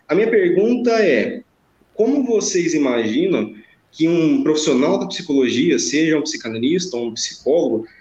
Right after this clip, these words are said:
poderia intervir na, no esporte profissional? Como vocês imaginam que,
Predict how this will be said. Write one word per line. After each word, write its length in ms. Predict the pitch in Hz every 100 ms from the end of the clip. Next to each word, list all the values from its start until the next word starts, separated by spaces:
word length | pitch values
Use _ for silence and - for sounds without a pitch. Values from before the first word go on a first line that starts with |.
| _
poderia 720 | - 156 160 175 208 208 180
intervir 1000 | 196 254 233 175 139 - 156 208 143 - - _
na, 1040 | 143 160 170 175 175 175 170 151 139 117 120
no 80 |
esporte 320 | 170 - - -
profissional? 540 | 190 - 175 143 -
Como 180 | 214 240
vocês 320 | 240 226 190
imaginam 540 | 185 151 127 180 165
que, 280 | 147 160 156